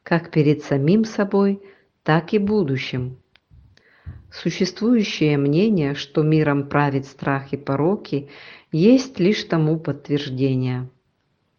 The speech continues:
Малодушие есть лишь отклик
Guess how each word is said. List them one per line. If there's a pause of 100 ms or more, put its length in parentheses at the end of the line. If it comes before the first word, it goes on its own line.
(320)
Малодушие
есть
лишь
отклик